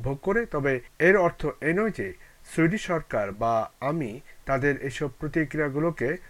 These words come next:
অনুমোদন করি।" ফলে এটা বোঝা যাচ্ছে যে সুইডেনের রাজধানী স্টকহোমে পবিত্র কোরআন অবমাননার ঘটনায় সুইডিশ সরকার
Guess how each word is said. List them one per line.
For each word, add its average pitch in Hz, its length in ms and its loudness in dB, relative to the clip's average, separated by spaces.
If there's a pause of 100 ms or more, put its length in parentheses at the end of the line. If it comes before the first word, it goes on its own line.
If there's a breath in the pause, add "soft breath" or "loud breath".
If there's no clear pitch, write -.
(240 soft breath)
অনুমোদন 131 540 -2
করি।" 101 320 -6 (580 soft breath)
ফলে 190 220 10
এটা 196 180 6
বোঝা 180 300 4
যাচ্ছে 208 320 0
যে 196 180 -2 (440 loud breath)
সুইডেনের 233 480 6
রাজধানী 160 480 0 (100)
স্টকহোমে 170 840 -2 (260 loud breath)
পবিত্র 190 400 4
কোরআন 175 520 0
অবমাননার 156 680 0
ঘটনায় 143 420 -2 (480 loud breath)
সুইডিশ 175 260 4
সরকার 165 480 -2